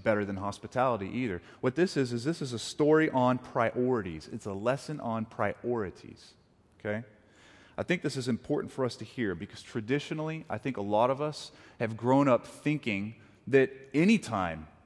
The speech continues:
is a great time to stop all activity and just sit and be in solitude, that any time is good to do that. No matter what time of day it is, no matter what's going on around you, that it's always okay to just stop everything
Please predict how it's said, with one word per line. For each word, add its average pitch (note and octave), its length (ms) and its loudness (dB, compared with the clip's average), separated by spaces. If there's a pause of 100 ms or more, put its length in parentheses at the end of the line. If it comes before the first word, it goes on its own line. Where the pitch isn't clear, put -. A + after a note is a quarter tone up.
(120)
is C#3+ 160 2
a C#3+ 60 6
great C#3+ 300 6
time C#3+ 200 0
to A#2 100 -10
stop - 460 4
all C#3+ 240 8
activity A2+ 760 0
and G#2+ 140 -6
just G2 280 -10
sit - 180 -4
and G#2 120 -6
be G#2 120 -6
in G2 100 -8
solitude, E2 600 -6
that G2+ 180 -8
any F3 200 -2
time G2 320 -6
is F#2 120 -12
good F2+ 180 -10
to F2 60 -12
do D#2+ 220 -10
that. C#2+ 200 -6 (920)
No C3+ 120 2
matter D3+ 220 6
what D#3+ 220 4
time D#3+ 240 0
of D3+ 80 -2
day A#2+ 200 4
it F2+ 60 -2
is, D#2 240 -10
no A#2+ 100 -2
matter C3 180 2
what's D3+ 240 0
going D3 280 -2
on C#3 140 0
around B2+ 320 0
you, F#2+ 80 -10
that G2 100 -6
it's G2+ 160 -6
always B2 380 -2
okay A#2+ 340 -2
to A#2 100 -8
just F2+ 200 -12
stop A#2 280 2
everything C#3+ 520 -2